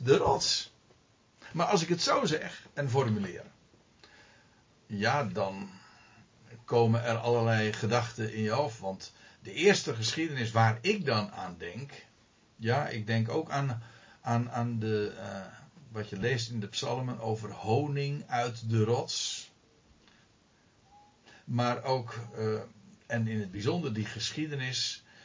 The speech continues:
dat Mozes het volk leidde. En, dat, en dan staat er dat, dat God tegen hem zegt. Het was dus op grond van Gods woord dat, eh,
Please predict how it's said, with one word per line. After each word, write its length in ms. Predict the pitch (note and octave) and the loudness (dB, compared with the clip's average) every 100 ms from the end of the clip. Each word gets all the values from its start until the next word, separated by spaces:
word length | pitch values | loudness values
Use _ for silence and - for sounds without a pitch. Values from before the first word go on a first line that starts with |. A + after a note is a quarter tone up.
| - | -20
dat 600 | - G#2+ A#2 A2 G#2+ - G2 | -14 2 6 6 4 -4 -6
Mozes 880 | G2 A#2 E3 D#3+ E3 - - - - | 0 4 4 2 -4 -4 -4 -4 -8
het 140 | - - | -14 -10
volk 300 | - A#2 A2 | -6 -4 4
leidde. 520 | A2+ A#2+ A#2 A#2 A#2+ - - _ - - - _ - | 6 6 4 0 -2 -10 -20 _ -20 -20 -20 _ -2
En, 460 | A2+ A2+ A2+ A2 | 2 4 4 2
dat, 200 | A#2 A#2 A#2+ - | 2 0 -2 -6
en 100 | A2+ | -2
dan 140 | G#2+ G#2+ | -2 -2
staat 360 | D#3 D#3+ E3 | -2 -2 -2
er 140 | D3+ D3 - - - | -4 -6 -16 -20 -14
dat, 280 | A#2 A2+ - A2+ - - | -4 -4 -4 -12 -20 -12
dat 240 | G#2+ G2 | -6 -6
God 320 | - - - | -6 0 0
tegen 380 | - F#3+ F3 D#3+ | 4 2 2 -2
hem 180 | D#3 D3 | -2 -2
zegt. 320 | C#3 B2 - | 0 0 -2
Het 120 | A2 | -8
was 180 | B2 A#2 | -6 -6
dus 140 | B2+ A2 | -4 -4
op 180 | A2+ | -4
grond 400 | - F3 A#3+ D4+ | -4 2 4 4
van 160 | - A#2+ | -2 -4
Gods 480 | A2+ - B3+ - - | -4 0 0 0 -2
woord 440 | F3 - - - - - - - | -2 0 -2 -8 -16 -20 -20 -16
dat, 600 | B2+ C3 A#2+ A2+ - | -2 0 2 0 -6
eh, 80 | - | -6